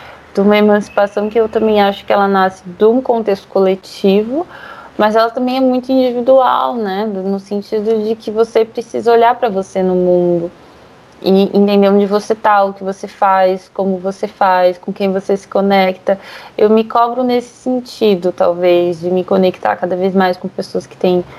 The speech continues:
é, um ponto de vista que eu acho que é re-, importante,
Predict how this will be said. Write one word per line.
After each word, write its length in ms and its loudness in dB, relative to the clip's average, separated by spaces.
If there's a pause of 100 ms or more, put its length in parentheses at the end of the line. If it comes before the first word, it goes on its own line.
(540)
é, 240 0
um 100 0
ponto 300 -4
de 100 -2
vista 240 -10
que 100 -8
eu 40 0
acho 180 -6
que 80 -2
é 40 0
re-, 220 -2
importante, 960 0